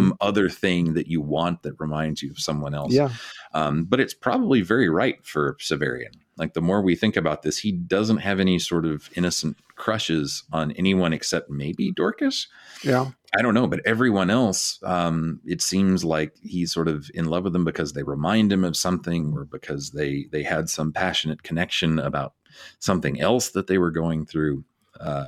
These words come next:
Speaker 2: yeah, but there's, there's nothing sort of, especially the way he describes this, nothing seems so very innocent about Severian's love.
Speaker 1: Well, yeah, well, I mean, even Dorcas,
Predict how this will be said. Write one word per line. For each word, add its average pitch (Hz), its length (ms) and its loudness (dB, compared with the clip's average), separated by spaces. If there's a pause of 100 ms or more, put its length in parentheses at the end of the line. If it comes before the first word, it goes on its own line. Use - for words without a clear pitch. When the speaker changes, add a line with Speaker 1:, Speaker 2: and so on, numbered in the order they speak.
Speaker 2:
yeah, 82 260 2
but 78 140 -2
there's, 82 320 2
there's 92 260 2
nothing 95 540 2 (440)
sort 87 220 0
of, 73 280 -2 (500)
especially 110 480 0
the 101 80 4
way 98 160 4
he 98 80 -2
describes 80 460 -2
this, - 260 -6
nothing 92 340 0
seems 82 340 0
so 78 120 -2 (320)
very 78 240 0
innocent 69 460 -4
about 71 260 -6
Severian's 71 540 -2
love. - 320 -12
Speaker 1:
Well, - 200 2 (120)
yeah, 196 240 2
well, 135 200 2
I 123 60 2
mean, 127 300 0
even 123 240 0
Dorcas, 123 680 0